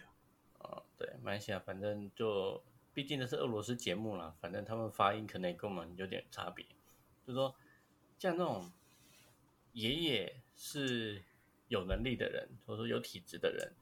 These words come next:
Speaker 1: 嗯。
Speaker 2: 然后他希望他的子孙有体质的人也能够继承这份志业，于是就附在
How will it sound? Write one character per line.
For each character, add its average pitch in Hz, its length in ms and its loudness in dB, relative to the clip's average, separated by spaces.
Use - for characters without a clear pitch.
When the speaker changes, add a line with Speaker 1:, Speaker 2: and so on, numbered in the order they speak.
Speaker 1:
嗯。 143 300 -2
Speaker 2:
然 101 80 -4
后 110 80 0
他 127 220 2
希 127 300 -2
望 123 240 2
他 110 120 -2
的 104 420 0
子 101 200 -4
孙 123 500 4
有 107 120 2
体 107 240 -2
质 87 220 -8
的 98 140 0
人 90 220 0
也 87 80 -6
能 90 120 -4
够 110 100 0
继 131 180 -4
承 92 220 -2
这 110 100 -6
份 107 160 0
志 101 240 -6
业， 104 300 -6
于 104 140 -4
是 123 160 -2
就 127 100 2
附 120 240 -4
在 104 320 4